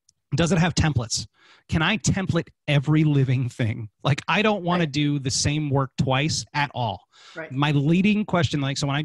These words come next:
Speaker 1: meet with coaching clients and I talk to them through how to run their business, they're overwhelmed, they're trying to get stuff, they're tr-, they're losing track of jobs or, like, not getting pricing stuff in time, whatever that looks like. The first question I ask is, "What jobs are you doing more than once?" So we have them write down every single task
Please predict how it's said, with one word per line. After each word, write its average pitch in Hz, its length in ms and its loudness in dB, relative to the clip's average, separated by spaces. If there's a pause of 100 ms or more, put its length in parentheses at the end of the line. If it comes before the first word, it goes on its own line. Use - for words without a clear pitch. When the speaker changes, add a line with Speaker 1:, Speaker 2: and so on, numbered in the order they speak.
(140)
Speaker 1:
meet 160 200 -2
with 156 120 -6
coaching 143 280 -6
clients 131 280 -8
and 123 60 -8
I 127 40 -8
talk 139 320 -6
to 151 80 -10
them 131 180 -8
through 135 440 -4 (260)
how 131 180 2
to 151 60 2
run 160 180 0
their 165 120 -2
business, 139 340 -4
they're 117 180 -6
overwhelmed, 139 520 0
they're 117 80 -8
trying 143 260 -4
to 151 60 -2
get 139 180 -4
stuff, 131 320 -8
they're 120 220 -8
tr-, - 200 -8
they're 135 160 2
losing 151 380 0
track 160 320 0
of 143 80 -4
jobs 135 480 0
or, 113 160 -8 (220)
like, 135 180 0
not 143 160 -2
getting 160 220 -4
pricing 156 400 -6
stuff 131 240 -8
in 123 80 -14
time, 117 200 -10
whatever 165 240 -6
that 160 140 -6
looks 208 260 -8
like. 117 260 -6 (360)
The 139 80 0
first 180 260 -2
question 185 240 -6
I 165 40 -4
ask - 200 -4
is, 117 140 -8
"What 120 240 -6
jobs 156 320 -4
are 151 60 -4
you 139 60 -4
doing 120 260 -8
more 113 160 -8
than 104 120 -10
once?" - 360 -18 (520)
So 147 120 -4
we 147 80 -2
have 175 120 -2
them 156 140 -2
write 147 140 2
down 127 200 0
every 151 300 0
single 214 300 0
task 117 440 0